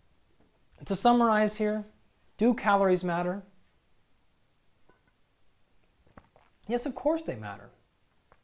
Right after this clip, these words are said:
But I will grant you, it's, it's not the way most people think, right?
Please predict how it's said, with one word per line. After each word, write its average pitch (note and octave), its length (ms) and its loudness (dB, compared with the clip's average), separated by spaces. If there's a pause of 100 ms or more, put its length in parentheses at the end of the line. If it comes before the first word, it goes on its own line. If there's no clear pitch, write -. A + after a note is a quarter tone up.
But A#3 180 4
I C4 80 10
will C4 200 2
grant F#3 280 -2
you, D#3 320 -4 (180)
it's, F#3+ 160 -12
it's F#3+ 160 -8
not G#3 220 -2
the F#3 60 -2
way F3 120 -2
most D3+ 280 -8
people C3 180 -14
think, G#2+ 300 -18 (720)
right? A#2+ 220 -14